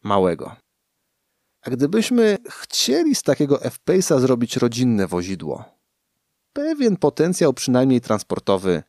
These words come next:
jest. W bagażniku przygotowano solidne pięćset pięćdziesiąt dwa litry. Jest to tylko szesnaście litrów mniej niż w dwóch zwyklejszych wersjach F-Pace'a. To w zasadzie niezauważalna różnica.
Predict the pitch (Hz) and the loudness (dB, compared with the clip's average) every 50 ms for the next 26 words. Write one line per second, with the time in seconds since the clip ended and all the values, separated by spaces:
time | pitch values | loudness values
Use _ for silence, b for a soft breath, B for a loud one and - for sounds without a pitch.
0 | _ _ - 98 98 82 - - - - - - B B B B B B B B | _ _ -6 -4 -4 -4 -4 -6 -12 -16 -18 -20 B B B B B B B B
1 | B B - 107 104 92 110 101 113 107 101 135 175 180 - 175 - - 151 139 | B B -8 -8 -4 -2 -2 0 0 0 0 -2 -2 -2 -4 -4 -2 -2 0 0
2 | 135 - 135 123 139 147 147 127 113 - - 107 123 143 156 165 143 117 - _ | 2 2 2 2 2 2 2 0 0 0 0 0 0 0 0 0 0 -2 -2 _
3 | - - 92 120 156 - 139 - - - 95 101 101 - 113 101 98 90 101 98 | -8 -8 -6 -4 -4 -4 -4 -6 -4 -6 -8 -6 -6 -6 -6 -6 -4 -2 -2 -2
4 | 90 85 - - - - - _ _ _ _ _ _ _ _ 131 139 - - 147 | -2 -4 -6 -10 -18 -20 -20 _ _ _ _ _ _ _ _ -6 -6 -4 -4 -4
5 | - - 226 - - 214 180 - 185 156 - - 240 269 - - 180 160 143 - | -2 -2 -4 -2 0 -2 -2 0 -2 -4 -2 -2 -2 -2 -2 -2 -2 -2 -2 0
6 | - 127 - - 123 131 156 185 190 180 160 139 120 120 113 117 117 113 110 135 | -2 -2 0 0 0 0 2 2 2 4 4 4 4 2 0 -2 -8 -4 0 0
7 | 185 196 165 - 123 113 - 110 107 110 - 117 104 95 95 90 - - 98 - | 0 0 0 -2 -4 -2 0 0 0 0 0 -4 -2 -2 -2 -2 -2 -4 -4 -4
8 | 98 - - - 98 95 - - 90 82 - _ _ _ _ _ _ _ _ _ | -6 -4 0 0 0 0 0 -4 -6 -8 -8 _ _ _ _ _ _ _ _ _
9 | _ _ - 320 269 - 226 190 - 196 160 139 139 131 113 - - - 143 151 | _ _ -6 -4 0 0 0 2 2 2 2 4 4 2 2 0 -4 -4 0 0
10 | 151 131 131 123 117 107 110 104 98 95 85 87 82 78 85 82 82 87 87 82 | 2 4 4 2 2 2 2 2 2 2 0 0 -2 -4 -6 -6 -6 -6 -6 -8
11 | - - - 101 | -8 -12 -14 -16